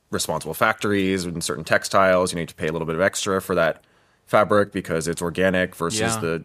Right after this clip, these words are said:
Speaker 1: you know, I can't just go out, find some nice thing, make some shirts out of it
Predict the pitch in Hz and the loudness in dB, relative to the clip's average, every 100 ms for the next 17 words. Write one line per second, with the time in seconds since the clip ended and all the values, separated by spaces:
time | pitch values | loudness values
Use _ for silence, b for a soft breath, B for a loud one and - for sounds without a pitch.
0 | - 104 82 98 98 107 127 107 - 110 | -8 -2 -2 0 -2 0 0 0 4 6
1 | 101 - _ _ b b b b - 131 | 4 0 _ _ b b b b 0 2
2 | 120 117 - 107 104 104 - 127 95 87 | 4 4 4 4 4 2 4 4 4 2
3 | 95 - b b b 113 117 113 110 - | -4 -8 b b b 2 4 4 0 4
4 | 123 - 95 85 78 80 98 | 4 4 4 2 0 0 -2